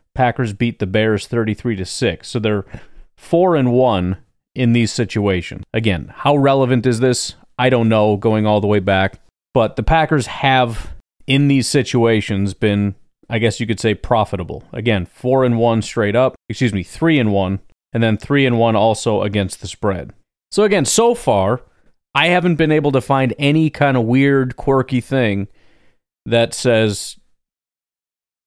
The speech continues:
"Don't, don't bet the Packers here." At least not yet.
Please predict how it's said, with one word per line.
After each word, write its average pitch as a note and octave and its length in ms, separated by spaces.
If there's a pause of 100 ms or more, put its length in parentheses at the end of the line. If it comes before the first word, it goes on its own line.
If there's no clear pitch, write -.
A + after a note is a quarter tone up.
(420)
"Don't, B2+ 260 (160)
don't A#2+ 220
bet A2+ 160
the A2 80
Packers G2 420
here." E2 240 (240)
At C3 60
least D3+ 200
not A2+ 220
yet. - 260